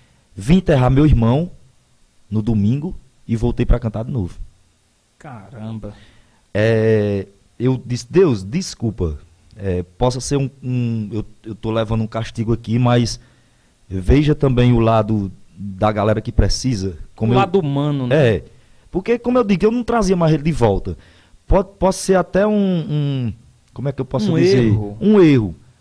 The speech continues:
Speaker 1: Mas eu, eu vi que não era, tipo, eu não tava fazendo uma coisa, eu não sei nem explicar, não sei nem explicar, mas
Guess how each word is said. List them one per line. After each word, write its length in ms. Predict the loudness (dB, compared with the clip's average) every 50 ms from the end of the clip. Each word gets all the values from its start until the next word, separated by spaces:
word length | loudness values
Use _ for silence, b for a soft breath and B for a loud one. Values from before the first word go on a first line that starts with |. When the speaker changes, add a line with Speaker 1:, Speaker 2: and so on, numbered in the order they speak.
| _ _
Speaker 1:
Mas 480 | -4 -2 0 0 0 0 0 0 2
eu, 420 | 4 4 4 4 2 0 -2 -6 -10 _
eu 180 | 0 0 0 0
vi 240 | 0 0 -2 -2
que 140 | 0 0 2
não 180 | 2 4 4 4
era, 420 | 4 4 4 4 4 4 2 2 0 -2 -2
tipo, 420 | -2 -2 -2 -2 -2 -2 -2 -4 b b b b b b b b b _ _
eu 80 | -6 -4
não 100 | -4 -2
tava 220 | 0 0 0 0
fazendo 340 | 0 0 0 0 0 0 0 0
uma 100 | -2 -4
coisa, 720 | -6 -4 -2 0 0 0 0 2 2 2 2 2 0 -2 -6 -16 _ _ _ _ _ _ _ _ _ _ _ _ _ _ _ _ _ _ _ _ _ _ _ _ _ _ _ _ _
eu 160 | -14 -10 -8
não 260 | -6 -4 -2 -2 -2
sei 180 | 0 0 0 2
nem 120 | 2 2
explicar, 520 | 2 2 0 -2 -2 0 2 2 2 2 0
não 120 | -2 -4
sei 180 | -4 -2 -2 0
nem 100 | 0 0
explicar, 380 | -2 -4 -8 -6 -2 0 0
mas 280 | 0 2 2 0 0 -2